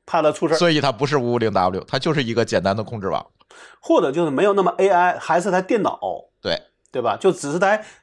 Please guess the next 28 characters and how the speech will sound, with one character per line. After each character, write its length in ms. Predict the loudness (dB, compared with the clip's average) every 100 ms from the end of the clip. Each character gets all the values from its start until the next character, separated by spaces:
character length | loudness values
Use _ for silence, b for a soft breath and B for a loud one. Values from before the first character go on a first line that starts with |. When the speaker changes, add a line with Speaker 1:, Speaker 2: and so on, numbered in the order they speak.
| _ -8
Speaker 1:
普 180 | -4
通 140 | 0 2
的 80 | 2
电 160 | 2
脑 160 | 0 0
而 160 | 0 0
已 120 | -4
了。 240 | -12 -14 _ _ _ _
Speaker 2:
嗯， 320 | -4 -4 -4 -12 B B
或 160 | 2
者 120 | 4 2
是 200 | 0 2
说 120 | 0
它 300 | 2 0 2
的， 420 | 2 2 2 -2
呃， 100 | -10 -14
决 240 | -2 0
策 240 | 2 0
部 160 | 0 -2
分 200 | -2 -2
是 120 | -2
在 300 | 2 4 4
那 160 | 0 -4
个 100 | -4
领 160 | -4
航 220 | -4 -4 -2
者 160 | -4
号 320 | 2 2 2